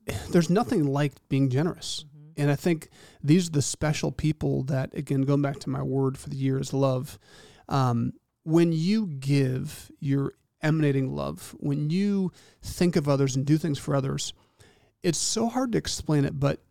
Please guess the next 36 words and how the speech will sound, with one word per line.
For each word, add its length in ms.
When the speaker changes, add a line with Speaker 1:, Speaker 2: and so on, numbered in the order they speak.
Speaker 1:
y-, 280
y-, 480
and 100
people 260
that 340
don't 260
get 220
this 420
think 460
that 260
I 180
don't 260
have 340
the 200
energy 400
to 160
serve. 640
I 120
don't 120
have 220
the 200
energy 460
or 140
the 100
resources 640
to 140
give. 500
And 380
what 180
they 80
don't 180
realize 460
is 140
when 280
you 480
operate 520